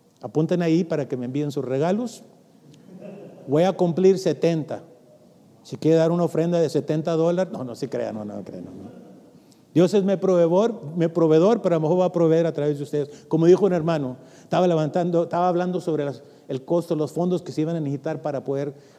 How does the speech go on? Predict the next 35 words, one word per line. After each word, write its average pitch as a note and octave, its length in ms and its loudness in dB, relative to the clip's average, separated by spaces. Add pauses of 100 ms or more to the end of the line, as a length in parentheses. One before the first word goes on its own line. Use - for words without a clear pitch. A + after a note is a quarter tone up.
hacer C#3+ 260 -6
una D3+ 160 -2
construcción, D3+ 680 -2
con-, C#3+ 160 -2
construcción. C#3 520 -4
Dijo, E3+ 200 0
"Hermano, F#3 240 0
van G3+ 160 0
a G3 80 0
costar, F3+ 440 -2 (380)
ah, D3 460 -6
cien G3+ 280 0
mil A#3 220 2
dólares. D#3+ 380 2 (1080)
Pero F3+ 200 4
gracias A#3 340 2
a G3+ 100 4
Dios, A#3+ 240 4
hermanos", D#3 440 -2
dijo, C#3+ 260 -4
"ya G3+ 260 0
tenemos A3+ 480 2
el G#3 140 2
dinero, G#3+ 320 2
ya A#3 80 4
tenemos B3+ 420 0
todo C4+ 220 4
el B3+ 100 4
dinero". A#3+ 540 4 (340)
Y D3 100 -4
los D3+ 120 0
hermanos E3 260 2
dijeron, D3 220 0 (840)
"Qué D3+ 100 -6
bueno. C#3+ 380 -2